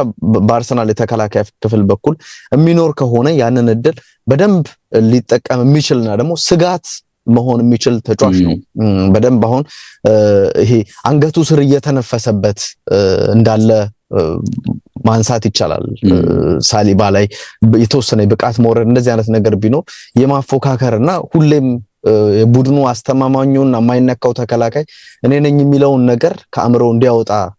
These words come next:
Speaker 1: የሚያደርገው ይመስላልና ራሱ፣ እ፣ ከማ-፣ ውሉን ከማራዘሙም አስቀድሞ ምናልባት አርሰናሎች ሞስኬራ ስላላቸው ብዙም ላይሰጉ ይችላሉ። እ፣ ይሄ ፈረንሳይ ተከላካይ ወደ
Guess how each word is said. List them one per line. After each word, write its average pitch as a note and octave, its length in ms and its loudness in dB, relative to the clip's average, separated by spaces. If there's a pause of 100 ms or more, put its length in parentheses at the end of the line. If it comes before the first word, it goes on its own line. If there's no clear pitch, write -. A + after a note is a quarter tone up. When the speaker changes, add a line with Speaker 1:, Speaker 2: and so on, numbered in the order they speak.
(140)
Speaker 1:
የሚያደርገው G#2+ 560 2
ይመስላልና A2+ 460 0 (400)
ራሱ፣ B2+ 280 0 (600)
እ፣ A2 100 2 (480)
ከማ-፣ C#3+ 260 0 (160)
ውሉን D#3+ 300 2
ከማራዘሙም B2+ 720 -2
አስቀድሞ A2+ 500 -2 (300)
ምናልባት C#3 460 0 (260)
አርሰናሎች B2+ 560 -2 (180)
ሞስኬራ A2 440 0 (160)
ስላላቸው G2+ 640 -2 (380)
ብዙም D3+ 260 2
ላይሰጉ D3+ 400 2
ይችላሉ። A2+ 420 0 (400)
እ፣ F#2+ 100 0 (440)
ይሄ G#2+ 180 2
ፈረንሳይ G#2 460 0
ተከላካይ G2 500 -2 (400)
ወደ C3 180 4